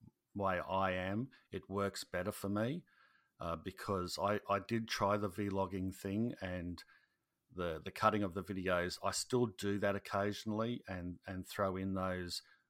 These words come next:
vlogging style videos, but they never do very well. And so when they don't do very well, um, over time you see that pattern and you wanna replicate what does do well. And I don't mean you go chasing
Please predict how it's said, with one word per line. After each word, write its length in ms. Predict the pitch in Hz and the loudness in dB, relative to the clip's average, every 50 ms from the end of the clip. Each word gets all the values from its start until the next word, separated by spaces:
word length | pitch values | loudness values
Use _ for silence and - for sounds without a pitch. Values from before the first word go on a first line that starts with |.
| - 85 | -12 -4
vlogging 600 | 85 107 104 104 98 98 92 92 87 90 90 87 | 0 0 0 2 2 2 0 0 0 -4 -4 -2
style 560 | - - - - 95 87 87 87 90 90 87 80 | -4 -4 -2 2 4 6 6 6 6 4 2 -2
videos, 500 | 92 90 90 87 85 85 87 92 90 - - | -6 -6 -4 -2 0 0 0 -2 -4 -4 -2
but 180 | - 85 78 - _ - - - _ _ _ - - | 0 0 0 -2 _ -20 -20 -20 _ _ _ -6 -2
they 80 | 90 | 0
never 300 | 98 104 117 123 117 107 | 2 4 2 4 2 0
do 260 | 92 - 101 90 87 | 0 0 -2 -2 -2
very 380 | 85 80 - 92 87 90 87 87 | -4 -2 0 0 2 2 0 -2
well. 480 | 90 85 85 80 82 90 104 127 156 - _ _ _ _ - | -2 -2 -2 0 0 0 0 -2 -4 -8 _ _ _ _ -8
And 400 | 92 90 87 87 87 87 - - _ _ _ _ _ _ _ _ _ _ _ _ _ _ | -4 -4 -2 -2 -4 -4 -6 -8 _ _ _ _ _ _ _ _ _ _ _ _ _ _
so 220 | - - - 87 92 | -8 -2 0 0 2
when 220 | 92 110 113 107 | 2 4 4 4
they 100 | 101 92 | 4 2
don't 300 | 90 - 101 104 110 - | 2 2 2 2 0 -2
do 120 | - 101 95 | -4 -6 -4
very 300 | 80 - 90 85 85 85 | -2 -2 0 0 0 -2
well, 520 | 87 80 95 95 95 87 78 71 - - - - _ _ _ _ _ - | -4 -4 -2 0 0 0 0 -2 -6 -12 -16 -20 _ _ _ _ _ -8
um, 340 | 98 90 82 82 82 - - _ - | -6 -6 -6 -6 -10 -12 -12 _ 0
over 240 | 92 110 107 92 95 | 2 2 2 2 -2
time 380 | 90 - - - 98 92 92 92 | -8 -8 -4 -4 -2 -2 -2 -4
you 60 | 90 | -4
see 220 | - - - 98 | -6 -4 -4 -4
that 260 | 85 90 82 - _ - | -2 -4 -6 -6 _ -8
pattern 500 | - - 98 95 - - 80 - 92 - _ _ _ - | -4 -4 -4 -4 -4 -8 -12 -12 -12 -16 _ _ _ -8
and 160 | 98 98 98 | -6 -6 -4
you 200 | 95 95 95 92 | -4 -4 -4 -4
wanna 380 | 95 92 101 104 104 98 90 - - _ - | -4 -4 -2 0 0 -2 -2 -4 -10 _ -8
replicate 520 | - 95 - - 92 - - - 92 87 - _ _ - | -8 -8 -8 -10 -14 -10 -6 -4 -4 -4 -4 _ _ -6
what 140 | 92 85 _ _ - | -6 -6 _ _ -2
does 260 | - 98 98 101 95 | 0 0 0 -2 -4
do 220 | - - 90 85 80 - | -6 -6 -8 -8 -8 -8
well. 220 | - 85 82 85 87 | -8 -8 -8 -6 -4
And 100 | 95 101 | -2 0
I 80 | 107 110 | 2 4
don't 260 | 107 123 131 143 131 | 6 4 4 4 2
mean 140 | 131 127 120 | 2 2 2
you 80 | 107 92 | 0 0
go 200 | - 107 98 95 | 0 0 0 -2
chasing 800 | - - - - 101 95 95 - - - 90 87 87 82 82 | -4 -6 -4 -2 -2 -2 -2 -4 -4 -6 -6 -6 -6 -8 -10